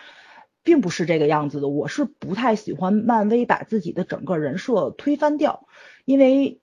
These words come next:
美国队长这个形象可能是从二战时期的时候就作为一个鼓舞美国整个社会士气的这么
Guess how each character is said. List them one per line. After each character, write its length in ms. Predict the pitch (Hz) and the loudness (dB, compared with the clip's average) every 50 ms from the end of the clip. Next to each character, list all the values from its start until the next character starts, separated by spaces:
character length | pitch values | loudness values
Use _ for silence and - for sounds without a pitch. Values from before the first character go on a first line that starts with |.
| _ _ | _ _
美 180 | - 190 165 175 | 0 0 4 4
国 100 | 208 226 | 4 4
队 100 | 262 240 | 4 4
长 180 | 220 156 170 | 2 2 2
这 80 | 202 208 | 2 4
个 200 | 208 190 175 170 | 4 4 2 0
形 280 | 170 - - 160 185 | -2 -6 -6 -4 -4
象 400 | 190 240 240 208 180 175 165 151 143 | 0 2 2 2 2 0 -2 -6 -6
可 140 | - - 160 | -6 -6 -4
能 220 | 156 151 151 180 | -4 -4 -4 -4
是 360 | - - 220 196 185 175 - _ _ _ _ _ _ _ _ _ _ _ _ _ | 0 2 2 4 4 2 -2 _ _ _ _ _ _ _ _ _ _ _ _ _
从 280 | - 165 185 185 - - | -6 -4 -4 -4 0 4
二 200 | - 226 202 196 | 4 6 6 6
战 320 | 233 226 208 190 170 160 | 4 2 2 2 0 -4
时 340 | 151 - - - - 160 170 | -6 -10 -12 -8 -6 -6 -6
期 220 | - - - 180 | -6 -4 -2 0
的 140 | 170 160 156 | 0 0 0
时 140 | - - 147 | -2 -4 -6
候 280 | 147 160 151 143 117 | -2 0 0 0 0
就 260 | - - 175 151 123 107 | -2 -2 -2 -2 -2 -2
作 200 | - - 170 143 | -2 0 2 4
为 160 | 147 139 147 | 4 4 2
一 80 | 151 | 0
个 260 | 143 - 160 147 139 139 | 0 -2 -2 -2 -2 -4
鼓 160 | - - 156 | -4 -6 -4
舞 240 | 160 165 170 170 170 | -4 -4 -4 -4 -2
美 180 | 170 147 - | -4 -4 -2
国 380 | 104 147 143 151 151 160 165 170 - _ _ _ _ _ - | 0 0 2 2 0 0 -4 -8 -16 _ _ _ _ _ -8
整 160 | - 120 143 | -6 -4 -2
个 140 | 165 170 175 | -2 -4 -4
社 260 | - - 202 180 170 | -2 0 2 2 2
会 160 | 180 185 170 | 2 0 0
士 260 | 165 - - - 202 170 | -2 -2 -4 -4 -4 -4
气 200 | - - - 180 | -2 -4 -2 -2
的 100 | 160 151 | 0 -2
这 140 | 160 175 | -2 -2
么 300 | 165 156 147 143 139 139 | -4 -2 -4 -4 -4 -6